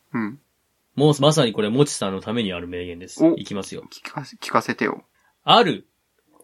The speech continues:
Speaker 2: 私的な意見を是認する人々は、
Speaker 1: はいはい。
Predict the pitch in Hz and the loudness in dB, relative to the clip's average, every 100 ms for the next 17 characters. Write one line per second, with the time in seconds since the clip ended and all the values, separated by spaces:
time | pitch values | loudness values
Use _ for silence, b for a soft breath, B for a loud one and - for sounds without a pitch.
0 | _ - - - 240 - 226 214 202 - | _ -4 0 6 6 6 2 4 4 2
1 | 185 175 127 104 101 98 113 131 143 135 | 0 4 4 2 -2 2 2 4 2 0
2 | - 120 120 - 117 98 98 95 - _ | -2 -2 -2 0 -2 -2 -6 -10 -12 _
3 | _ - 120 - 104 | _ -4 -4 -4 -8